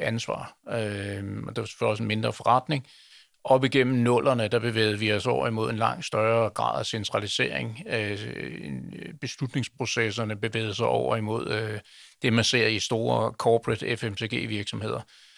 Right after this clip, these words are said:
Øh, og det var egentlig hovedårsagen til, at jeg faktisk holdt op i Royal Unibrew, og jeg havde svært ved at se mig i, øh, i det setup, øh, der, øh, tilbage i, i, i slut nullerne. Øhm, og det, vi har i dag, er meget bevidst valg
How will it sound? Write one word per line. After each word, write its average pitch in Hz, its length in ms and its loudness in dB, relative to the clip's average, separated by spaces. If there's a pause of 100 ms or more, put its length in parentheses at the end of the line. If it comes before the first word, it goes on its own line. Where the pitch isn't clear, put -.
(140)
Øh, 104 260 4
og 107 120 4
det 113 80 2
var 113 80 6
egentlig 107 200 0
hovedårsagen 110 640 0
til, 117 100 -2
at 107 60 0
jeg 104 100 2
faktisk 104 360 0
holdt 104 160 0
op 123 160 4
i 135 40 0
Royal 104 260 -2
Unibrew, 110 460 -6
og 110 80 0
jeg 107 80 0
havde 101 120 -2
svært - 220 -2
ved - 80 -6
at - 60 -4
se - 340 -2
mig 104 160 -4 (260)
i, 107 300 -4
øh, 101 280 -4
i - 80 -6
det 113 180 -2
setup, 107 400 -2 (200)
øh, 107 280 -6
der, - 340 -4
øh, 62 180 -6
tilbage 110 440 -2
i, 104 140 -8
i, - 360 -12
i - 40 -10
slut - 320 -6
nullerne. 110 420 -4 (640)
Øhm, 101 640 2 (160)
og 131 120 2
det, 135 120 6
vi 135 60 8
har 123 260 4
i 127 60 0
dag, 131 260 4
er 113 100 4
meget 110 260 4
bevidst 117 380 -2
valg 117 200 4